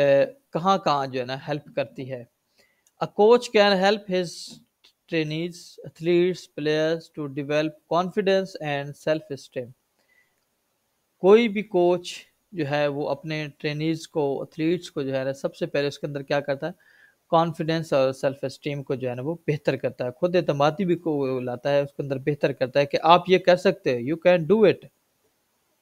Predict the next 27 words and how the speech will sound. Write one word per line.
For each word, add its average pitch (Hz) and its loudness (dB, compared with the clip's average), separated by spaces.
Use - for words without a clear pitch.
uh, 156 6
here 196 6
are 170 6
some 196 6
way 165 2
he 170 -4
can 151 2
do 151 -4
it। 123 -6
और 139 0
वो 139 -4
इसको 143 -4
ऐसे 143 -2
कुछ - -14
चंद, 143 -6
अ, 131 -6
रास्ते 135 -4
जो 160 0
है 139 0
वो 127 -4
बताता 127 -4
है, 135 -2
वो 127 -6
तरीक़ाकार 139 -4
जो 139 -6
है। 127 -6
The 180 8